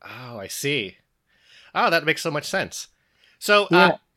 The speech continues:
Speaker 1: how is cold chain logistics being used for the deployment of the covid vaccine then?
Speaker 2: Yeah, you know, this, this is a,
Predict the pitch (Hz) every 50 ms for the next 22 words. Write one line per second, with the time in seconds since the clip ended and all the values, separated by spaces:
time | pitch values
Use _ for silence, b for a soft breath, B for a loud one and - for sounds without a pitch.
0 | _ _ _ _ _ _ _ - - 214 247 285 285 - - - 233 240 - -
1 | 214 202 196 180 - 175 160 - 185 170 - _ 175 165 156 147 135 135 143 151
2 | 147 143 - - 147 139 123 131 113 - - - 139 135 127 131 135 - 117 117
3 | 117 107 104 120 113 - - 123 160 147 117 90 90 90 85 - - - - 92
4 | 82 82 82 85 80 78 80 - _ _ _ _ _ _ _ _ _ _ _ _
5 | _ _ _ _ _ _ - 135 151 156 151 143 135 127 117 117 123 131 131 139
6 | 139 127 120 143 139 143 - - - 139 127 - - 127 120 107 113 120 117 113
7 | 110 107 107 101 95 90